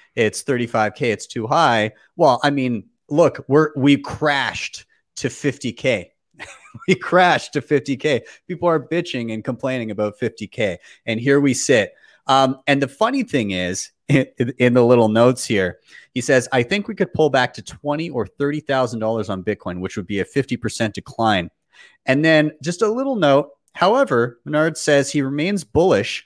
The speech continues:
over the long run, predicting an eventual rise to four hundred thousand dollars to six hundred thousand dollars. So this dude is saying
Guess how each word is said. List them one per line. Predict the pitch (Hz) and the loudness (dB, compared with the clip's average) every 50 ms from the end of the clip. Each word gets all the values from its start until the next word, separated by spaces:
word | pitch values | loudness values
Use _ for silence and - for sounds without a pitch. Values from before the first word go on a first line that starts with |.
| _ _ - | _ _ -6
over | - 135 143 | -4 -4 0
the | 131 123 | 0 0
long | 120 135 156 175 175 135 | 0 2 0 0 0 0
run, | 104 95 95 95 - - | -2 -2 -4 -6 -8 -10
predicting | - 156 139 170 175 175 185 180 160 | -10 -6 -4 -4 -4 -2 -2 -2 0
an | 147 135 135 | 0 0 0
eventual | 123 117 113 - 147 156 156 - - 165 156 165 165 165 156 120 | -2 -2 0 0 0 0 0 -2 -2 0 2 4 4 4 2 4
rise | 120 123 127 120 113 110 101 - - _ - - _ _ _ | 4 4 6 6 4 2 0 -2 -6 _ -20 -20 _ _ _
to | - 131 | -8 -8
four | - - - 196 185 190 185 | -8 -6 -4 -2 0 0 0
hundred | 180 - 190 180 180 180 180 180 165 175 | 0 0 -4 -4 0 0 0 0 0 -2
thousand | - 170 160 156 160 165 143 156 160 | -2 2 4 4 4 2 2 -2 0
dollars | 156 156 151 156 160 160 160 156 - | 2 2 4 4 4 2 2 0 -2
to | - - 214 202 | -8 -8 -6 -6
six | - - - - 320 330 - - - | -6 -6 -6 -6 -6 -6 -6 -8 -12
hundred | - - 196 170 151 127 131 127 117 | -8 -4 -2 -2 0 2 0 0 0
thousand | - 135 - 139 127 120 - - 131 113 | -2 0 0 2 0 0 0 -2 -4 -2
dollars. | 101 110 107 101 95 92 98 - - _ - - - - - - | 0 0 0 0 -2 -4 -6 -10 -12 _ -20 -20 -20 -20 -20 -16
So | - - 185 175 | -2 2 4 4
this | 180 226 262 247 254 - | 6 4 2 2 0 -2
dude | 233 226 220 220 208 | 0 0 2 4 2
is | 202 180 - - | 2 2 0 0
saying | 175 160 147 139 127 120 120 117 120 113 | 2 2 2 2 2 0 -2 -4 -6 -10